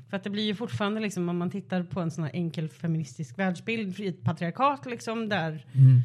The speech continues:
Speaker 1: mannen, liksom, anser sig själv stå för kraften och, liksom, potensen och allting sånt. Och sen så är det då det svaga könet, eh, kvinnan.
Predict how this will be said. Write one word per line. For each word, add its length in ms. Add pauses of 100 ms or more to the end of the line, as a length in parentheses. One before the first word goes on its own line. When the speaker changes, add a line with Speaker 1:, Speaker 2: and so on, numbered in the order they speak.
(440)
Speaker 1:
mannen, 720
liksom, 460
anser 280
sig 140
själv 220
stå 240
för 120
kraften 560
och, 240 (160)
liksom, 360 (260)
potensen 500
och 80
allting 380
sånt. 500
Och 140
sen 220
så 140
är 120
det 80
då 280 (160)
det 80
svaga 360
könet, 500 (360)
eh, 480
kvinnan. 500